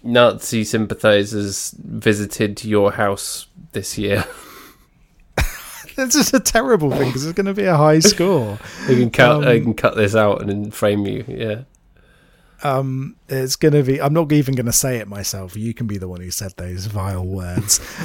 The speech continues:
Speaker 1: <laughs>
Speaker 2: Um, I-, I'm gonna, <laughs> it's gonna be a total of seventeen for me. Um, it's a great movie. I'm taking a little bit off just 'cause it is quite
Speaker 1: It's long.
Speaker 2: quite a dense, it's a quite a dense film. It's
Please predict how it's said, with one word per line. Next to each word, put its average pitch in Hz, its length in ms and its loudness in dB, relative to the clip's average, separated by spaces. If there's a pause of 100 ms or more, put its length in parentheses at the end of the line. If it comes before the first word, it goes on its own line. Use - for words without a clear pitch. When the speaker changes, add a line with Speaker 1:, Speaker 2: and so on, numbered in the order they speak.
(140)
Speaker 1:
<laughs> - 20 -4
Speaker 2:
Um, 123 560 -2
I-, - 160 -8
I'm 160 220 2
gonna, 160 240 2
<laughs> - 180 2
it's 208 200 2
gonna 151 240 2
be 127 340 -2
a 120 240 -4
total 135 580 -2
of 107 140 -6
seventeen 110 640 -4
for 98 140 -12
me. 87 320 -12 (540)
Um, 98 640 -8
it's 131 200 -4
a 135 60 0
great 131 340 -4
movie. 110 300 -6
I'm 110 140 -6
taking 127 280 -2
a 117 60 -2
little 135 160 -2
bit 131 160 -2
off 110 120 -4
just - 200 -4
'cause 120 160 -4
it 120 100 -8
is 117 180 -6
quite 110 520 -6 (420)
Speaker 1:
It's - 180 -2
long. 98 300 -2 (200)
Speaker 2:
quite 147 260 2
a 123 40 -4
dense, 127 880 0
it's 147 160 2
a 151 80 4
quite 160 260 8
a 160 40 4
dense 139 320 2
film. 107 400 -4
It's 131 140 -6